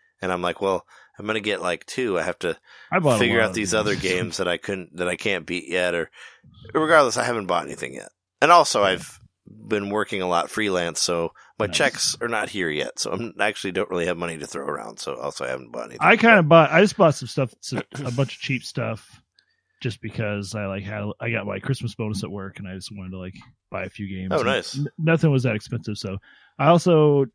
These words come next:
Speaker 2: just had to buy it because it was on sale. I think it was, like, a dollar ninety-nine or maybe two ninety-nine. It was a Caveman Ninja.
Speaker 1: What is,
Speaker 2: Now
Speaker 1: what
Speaker 2: that I, since I have J-, J-, the J-,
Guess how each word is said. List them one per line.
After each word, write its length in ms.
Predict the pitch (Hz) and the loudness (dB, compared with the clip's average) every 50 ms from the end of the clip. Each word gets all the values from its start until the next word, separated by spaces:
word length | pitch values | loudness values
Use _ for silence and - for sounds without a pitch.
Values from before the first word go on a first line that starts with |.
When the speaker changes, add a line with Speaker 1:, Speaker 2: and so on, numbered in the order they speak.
| _ _ _ 147 | _ _ _ 2
Speaker 2:
just 220 | 131 180 180 - | 4 4 6 8
had 220 | 180 190 196 190 165 | 8 10 10 8 8
to 60 | 147 | 6
buy 280 | 135 156 156 151 147 | 6 8 8 8 8
it 80 | 143 127 | 6 4
because 260 | 135 131 - 151 147 | 0 -2 0 0 0
it 40 | 151 | 0
was 120 | 151 135 | -2 -2
on 140 | 143 135 131 | -2 -2 -4
sale. 320 | 120 - - 139 135 131 117 | -6 -4 -4 -2 -2 -2 -2
I 80 | 113 | -4
think 100 | 117 156 | -4 -4
it 40 | 107 | -6
was, 100 | 123 113 | -4 -6
like, 100 | 123 104 | -6 -6
a 40 | 98 | -4
dollar 280 | 107 101 98 95 95 | -6 -6 -6 -6 -8
ninety-nine 560 | 90 90 92 92 90 90 92 92 92 92 92 90 | -8 -8 -8 -8 -8 -8 -10 -10 -10 -10 -10 -12
or 100 | 85 85 | -12 -12
maybe 220 | 92 92 87 90 | -10 -10 -12 -12
two 200 | - - - 104 | -12 -8 -8 -8
ninety-nine. 480 | 95 90 87 87 87 85 80 78 78 80 - _ _ _ _ _ _ _ _ _ | -6 -6 -8 -10 -10 -12 -12 -14 -14 -16 -18 _ _ _ _ _ _ _ _ _
It 60 | 101 | -10
was 160 | 101 95 - | -8 -8 -8
a 80 | 92 87 | -10 -10
Caveman 540 | - - 147 139 135 123 127 117 117 113 110 | -2 0 2 2 2 2 0 0 0 0 0
Ninja. 400 | 107 107 104 95 92 82 80 85 - - _ _ _ _ _ _ _ _ _ _ _ _ _ _ | 0 -2 -4 -6 -8 -10 -10 -12 -12 -14 _ _ _ _ _ _ _ _ _ _ _ _ _ _
Speaker 1:
What 140 | - 127 147 | -6 -4 -2
is, 80 | 147 101 | 0 2
Speaker 2:
Now 180 | 135 135 127 | 4 6 6
Speaker 1:
what 80 | 123 120 | 6 4
Speaker 2:
that 120 | 120 - - | 2 0 -2
I, 40 | 143 | -6
since 180 | - - 131 127 | -4 -2 0 2
I 60 | 139 | 2
have 100 | 120 113 | 2 2
J-, 220 | 110 113 120 120 - 131 117 | 0 0 0 0 -2 -4 -4
J-, 180 | 117 123 135 - - - 131 | 0 0 0 0 -2 -8 -6
the 340 | 120 113 110 110 107 107 104 101 107 | -4 -4 -4 -2 -4 -4 -6 -8 -12
J-, 100 | 120 - | -18 -20